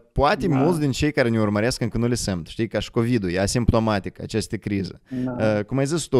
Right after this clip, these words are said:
Speaker 1: m-, unul din simptome, bineînțeles, e să vezi dacă, aha, veniturile tale scad, capacitatea ta de a cumpăra, de a te întreține, m-, cumpăra mâncare, acoperișul de supra capului scade, înseamnă că ești lovit dur de criză.
Speaker 2: Da.
Speaker 1: Uh,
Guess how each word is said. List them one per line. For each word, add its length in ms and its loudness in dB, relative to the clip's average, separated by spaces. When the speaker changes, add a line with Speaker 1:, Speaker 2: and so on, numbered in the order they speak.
Speaker 1:
m-, 300 0
unul 180 4
din 120 2
simptome, 520 0
bineînțeles, 600 -2
e 80 -2
să 200 -8
vezi 200 2
dacă, 280 -2
aha, 300 0
veniturile 420 -2
tale 200 0
scad, 280 -2
capacitatea 580 -2
ta 160 0
de 160 0
a 180 -2
cumpăra, 400 0
de 80 2
a 40 0
te 80 -4
întreține, 720 0
m-, 140 -4
cumpăra 280 0
mâncare, 800 -2
acoperișul 560 -2
de 60 -4
supra 200 -4
capului 500 -4
scade, 380 0
înseamnă 340 -2
că 300 -2
ești 220 -4
lovit 320 2
dur 220 0
de 80 -2
criză. 380 -6
Speaker 2:
Da. 220 -8
Speaker 1:
Uh, 500 2